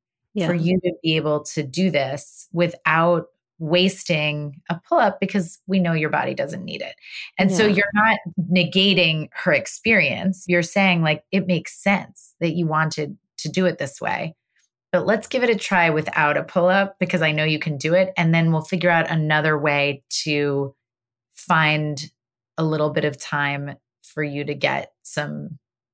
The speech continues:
Speaker 2: you know, whatever it is, special time with me.
Speaker 1: All right.
Speaker 2: That's
Speaker 1: I'm just telling you, I'm gonna schedule a part two if I take that off and she pees the bed that night.
Speaker 2: Well, listen,
Speaker 1: You know,
Speaker 2: you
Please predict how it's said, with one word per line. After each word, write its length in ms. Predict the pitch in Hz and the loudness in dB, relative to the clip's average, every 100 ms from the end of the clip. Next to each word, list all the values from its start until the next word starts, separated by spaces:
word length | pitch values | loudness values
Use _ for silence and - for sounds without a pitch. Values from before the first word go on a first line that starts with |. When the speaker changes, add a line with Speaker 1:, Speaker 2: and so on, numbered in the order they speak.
| _ _ _ - | _ _ _ -4
Speaker 2:
you 100 | 175 | -2
know, 200 | 143 - | -2 -4
whatever 360 | 175 165 151 | 0 2 2
it 80 | 147 | 0
is, 140 | 139 | -2
special 340 | - 151 - - | -4 -4 -2 -6
time 260 | - - | -8 -10
with 200 | 160 170 | -10 -12
me. 260 | - - 165 _ _ _ _ | -12 -14 -18 _ _ _ _
Speaker 1:
All 80 | 190 | 0
right. 160 | 196 160 | 2 4
Speaker 2:
That's 120 | 180 | 2
Speaker 1:
I'm 60 | 233 | -2
just 260 | 226 - | -6 -2
telling 280 | 233 208 190 | 2 4 4
you, 80 | 175 | 2
I'm 140 | 180 | 2
gonna 140 | 190 180 | 2 0
schedule 440 | - 185 185 175 | 0 0 2 -2
a 60 | 165 | 0
part 280 | 190 - | -2 -4
two 400 | - 190 170 165 - | -2 -2 0 -2 -4
if 180 | 170 - | -6 -2
I 140 | 170 | -2
take 300 | 160 185 170 | 0 -4 -2
that 140 | 170 160 | -2 0
off 220 | 156 - | -2 -4
and 140 | 170 | -8
she 180 | - 180 | -6 -8
pees 240 | - 170 170 | -2 0 0
the 80 | 170 | -2
bed 260 | 170 170 - | -6 -8 -10
that 140 | - | -12
night. 220 | 135 - _ _ _ _ | -12 -12 _ _ _ _
Speaker 2:
Well, 160 | 262 269 | 2 4
listen, 200 | 294 240 | 4 4
Speaker 1:
You 60 | 240 | 4
know, 160 | 170 | 4
Speaker 2:
you 80 | 180 | 0